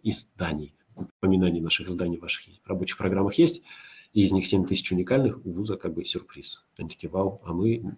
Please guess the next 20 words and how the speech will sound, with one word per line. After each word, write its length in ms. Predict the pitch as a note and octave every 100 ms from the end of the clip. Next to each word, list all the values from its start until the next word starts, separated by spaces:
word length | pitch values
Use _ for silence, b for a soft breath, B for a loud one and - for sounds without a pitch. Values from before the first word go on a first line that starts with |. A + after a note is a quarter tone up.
| -
типа, 240 | A2 - -
не 140 | F#2+
знали, 260 | F2+ D#2+ -
мы 140 | F2
думали, 240 | E2+ F2
мы 100 | E2
две 120 | E2 E2+
книги 280 | - D2+
используем». 460 | - - F#2 - - _ B B B B
Вот, 300 | B2 A#2+ -
поэтому 920 | A2 C3 C#3+ C#3+ C#3+ C#3 C#3 C#3 - - _ _ E2+ G#2+
супер 380 | - B2+ G#2 F#2
важная 380 | F#2+ F#2 E2+
история 340 | F2 - D#3 D#3
с 60 |
точки 200 | F#2+ -
зрения 300 | F#2 G#2+ G#2
оптимизации 560 | F2 - E2+ F2 F#2 -
контента. 520 | - D#2+ - - - - _ b b b b _
Вот. 300 | F2 D#2 D2